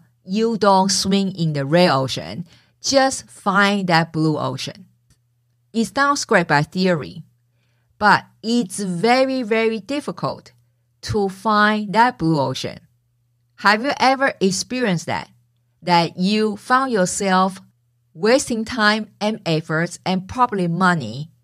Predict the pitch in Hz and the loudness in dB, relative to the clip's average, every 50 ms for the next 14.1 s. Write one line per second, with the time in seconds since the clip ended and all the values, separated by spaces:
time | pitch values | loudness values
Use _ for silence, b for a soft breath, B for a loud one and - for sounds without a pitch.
0 | _ _ _ _ - 202 190 190 170 170 175 208 240 226 175 127 98 - - - | _ _ _ _ 0 2 2 2 2 0 2 4 4 4 4 2 -2 -12 -16 -20
1 | - - - _ _ _ - 196 214 214 190 190 208 233 240 226 185 151 - - | -20 -20 -20 _ _ _ -2 0 0 2 0 0 2 2 2 2 2 0 -2 -6
2 | - - - b b b b b b b b b _ - - - 247 247 254 247 | -14 -14 -16 b b b b b b b b b _ -12 -2 0 2 2 2 0
3 | 247 202 190 - - 214 208 196 - 202 190 190 185 175 143 131 131 143 156 175 | -6 -8 -8 -6 -6 -6 -6 -4 -4 -2 0 0 2 2 2 0 0 -2 -6 -10
4 | _ _ _ _ - 160 156 175 190 190 190 190 196 202 190 _ _ - 156 156 | _ _ _ _ -16 -6 -2 2 4 4 4 4 2 -2 -8 _ _ -4 -2 -2
5 | 147 143 - - - - _ - 151 147 165 156 151 151 165 - _ - 165 170 | -2 -4 -8 -16 -16 -16 _ -14 -6 0 0 2 2 0 -2 -8 _ -4 -2 0
6 | 175 156 147 143 143 - 135 127 - - - - - - _ _ _ _ _ _ | 0 0 -2 -4 -6 -6 -10 -12 -12 -14 -16 -16 -18 -20 _ _ _ _ _ _
7 | _ _ _ _ _ - 151 139 139 156 - _ _ _ _ _ _ _ _ _ | _ _ _ _ _ -8 -6 -6 -6 -8 -12 _ _ _ _ _ _ _ _ _
8 | _ _ - - - 226 233 233 - - _ _ - 214 - - - 254 277 302 | _ _ -6 -2 2 2 2 2 2 -2 _ _ -4 -2 -2 2 4 4 4 4
9 | 302 254 190 147 123 - - - - - _ _ _ - - 233 233 240 233 - | 2 2 0 0 0 -2 -6 -12 -14 -14 _ _ _ -4 0 2 2 2 2 0
10 | - - 285 294 254 185 160 - - - - 180 180 175 170 - - - 233 254 | -2 -2 -2 0 0 0 -2 -2 -6 -6 -2 2 2 2 2 2 0 0 0 0
11 | 262 247 240 214 185 - 214 247 262 269 254 - 220 196 170 151 151 151 151 180 | 0 0 0 -2 -2 -2 -2 -2 -2 -4 -2 -2 -2 0 0 0 0 0 2 2
12 | 214 220 226 - - 170 180 190 - - 170 156 151 147 135 - 143 135 - - | 2 2 2 2 2 2 2 2 2 -2 -2 -2 -2 -4 -6 -6 -8 -8 -4 0
13 | 185 180 170 180 - - - - 202 165 127 90 - - - - - - - - | 2 2 2 0 -4 -6 -2 2 4 4 2 2 -2 -12 -8 -6 -4 -4 -4 -6
14 | - | -10